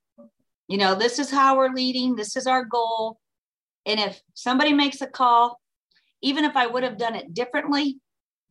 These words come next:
Jeff has my ultimate respect and we're going that route.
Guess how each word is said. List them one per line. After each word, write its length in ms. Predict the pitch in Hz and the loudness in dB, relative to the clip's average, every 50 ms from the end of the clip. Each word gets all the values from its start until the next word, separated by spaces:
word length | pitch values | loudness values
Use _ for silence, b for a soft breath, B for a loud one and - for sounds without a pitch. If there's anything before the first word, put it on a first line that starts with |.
| _ _ _ _ _ _ - | _ _ _ _ _ _ -4
Jeff 200 | 180 233 247 247 | 0 0 2 2
has 200 | 247 269 262 254 240 | 2 0 -2 -2 -2
my 140 | 220 202 196 | -2 -2 0
ultimate 400 | 214 254 262 262 277 294 277 - | 2 2 2 2 0 -2 -2 -2
respect 640 | 240 247 - - - 254 233 233 240 240 - - - _ _ _ _ _ _ - | -6 -8 -8 -4 0 2 4 4 2 0 -4 -18 -20 _ _ _ _ _ _ -8
and 120 | 185 202 | -4 -2
we're 140 | 196 196 190 | 0 0 0
going 320 | 190 202 190 202 208 208 214 | 0 0 0 0 -2 -2 -2
that 220 | 190 190 - - | -2 -2 -2 -2
route. 140 | 160 147 | -4 -6